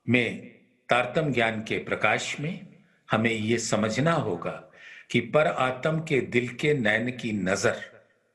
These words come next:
उस खेल को देख रही है, जहां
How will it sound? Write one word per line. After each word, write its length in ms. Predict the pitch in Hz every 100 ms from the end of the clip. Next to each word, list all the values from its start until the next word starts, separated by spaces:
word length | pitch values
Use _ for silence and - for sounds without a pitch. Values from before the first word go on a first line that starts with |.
| _ _ -
उस 160 | 123 -
खेल 260 | - 139 147
को 200 | - 123
देख 320 | - 120 127
रही 220 | 139 143 143
है, 500 | 165 180 - - -
जहां 360 | - 127 107 170